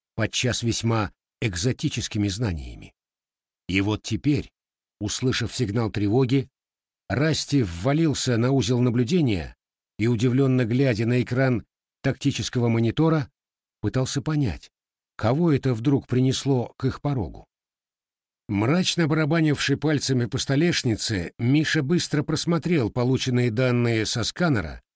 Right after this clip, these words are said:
и, скривившись, глухо произнес: "Похоже, дождались". "Чего?" — не понял гигант.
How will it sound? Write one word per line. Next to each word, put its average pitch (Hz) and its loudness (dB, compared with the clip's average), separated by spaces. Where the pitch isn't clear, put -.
и, 101 0
скривившись, 120 -2
глухо 104 -4
произнес: 95 -4
"Похоже, 123 -2
дождались". 117 -2
"Чего?" — 151 0
не 98 0
понял 104 -2
гигант. 85 -8